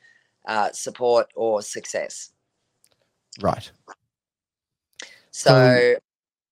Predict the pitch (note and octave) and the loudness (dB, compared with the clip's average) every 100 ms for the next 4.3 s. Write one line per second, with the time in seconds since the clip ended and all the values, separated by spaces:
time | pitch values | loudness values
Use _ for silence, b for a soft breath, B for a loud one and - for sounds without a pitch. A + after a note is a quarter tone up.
0 | _ _ _ _ _ _ _ _ _ _ | _ _ _ _ _ _ _ _ _ _
1 | _ _ _ - C3+ B2 C#3+ C3 G#2+ B2 | _ _ _ -2 0 2 0 0 0 0
2 | G#2+ G#2+ A#2 B2 G2+ F#2+ G#2+ B2+ A#2 A#2 | 0 0 -2 -2 -6 -8 -8 -4 -2 -2
3 | A2 - A2+ G2+ F#2+ F2 G#2+ G#2 - - | -4 -4 -6 -4 -4 -2 -2 -2 -6 -6
4 | F2 B2 | -6 -6